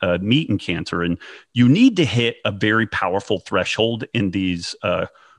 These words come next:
correlative studies before you start really getting a sense that there might legitimately be,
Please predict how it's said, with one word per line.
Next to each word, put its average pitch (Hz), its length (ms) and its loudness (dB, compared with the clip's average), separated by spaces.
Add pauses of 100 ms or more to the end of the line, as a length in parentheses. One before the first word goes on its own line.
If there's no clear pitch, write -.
(220)
correlative 127 680 2
studies 95 480 -2
before 127 360 -2
you 156 180 -2
start 117 600 -2
really 113 440 0
getting 98 340 0
a 87 60 -2
sense - 380 -4
that - 180 -6
there 98 100 -2
might 104 480 -2
legitimately 104 800 -2
be, 98 480 -2